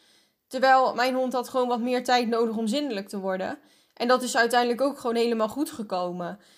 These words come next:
Ehm, dus, maar ja, dat soort dingen, zeg maar, dat, dat als je probeert om alles honderd procent goed te doen, dan ga je er ook minder van genieten. Omdat je denkt dat dingen,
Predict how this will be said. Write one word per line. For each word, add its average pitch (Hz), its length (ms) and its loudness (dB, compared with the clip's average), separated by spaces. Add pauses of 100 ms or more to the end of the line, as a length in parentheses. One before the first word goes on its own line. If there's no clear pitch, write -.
(320)
Ehm, 214 680 2 (440)
dus, 233 260 -2
maar 247 160 6
ja, 233 140 6
dat 254 220 2
soort 247 260 -4
dingen, 254 320 -2
zeg 220 120 -6
maar, 226 160 -2
dat, 220 180 -2
dat 208 100 0
als 214 140 -2
je 226 200 -2 (140)
probeert 233 480 2
om 233 120 -2
alles 233 280 0
honderd 233 280 -2
procent 220 400 -4
goed 294 220 -4
te 262 80 -4
doen, 220 340 0
dan 220 260 2
ga 240 160 4
je 233 100 4
er 233 100 0
ook 240 120 -2
minder 226 320 -2
van 214 180 -2
genieten. 226 500 -4 (380)
Omdat 220 320 0
je 202 100 -2
denkt 262 280 2
dat 220 180 0
dingen, 214 520 -2